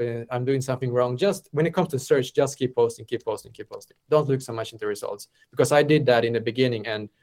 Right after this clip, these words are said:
<laughs> like, every time I opened YouTube Studio, I was not, I was never happy, you know. It never gave me, like, "Oh my God," you know, like, "Wow, what a, what a good feeling." Never. I just got, like,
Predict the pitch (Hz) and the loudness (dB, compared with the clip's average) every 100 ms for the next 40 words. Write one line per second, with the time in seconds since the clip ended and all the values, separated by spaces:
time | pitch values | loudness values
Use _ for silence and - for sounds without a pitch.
0 | _ _ _ - 143 127 165 160 160 165 | _ _ _ -2 4 6 6 6 6 4
1 | 131 147 151 127 135 135 - 143 131 113 | 4 2 0 0 0 0 -4 0 2 2
2 | 123 135 143 131 135 143 196 208 120 135 | 2 -2 -6 -4 -4 0 4 4 4 2
3 | 123 - 101 - - _ _ 143 131 185 | -2 -4 -20 -20 -20 _ _ -6 2 4
4 | 185 147 175 151 117 113 117 117 113 110 | 4 4 2 2 -2 -2 -4 -2 -2 -6
5 | 104 110 104 104 107 104 101 90 120 127 | -8 -8 -6 -8 -10 -8 -8 -8 0 2
6 | 117 101 - _ 139 139 131 123 143 135 | 4 0 -8 _ 0 2 4 2 0 0
7 | 147 147 147 123 127 147 120 107 131 135 | -2 -2 -2 -2 -2 -2 0 0 -2 -4
8 | 113 123 104 | -4 -2 -4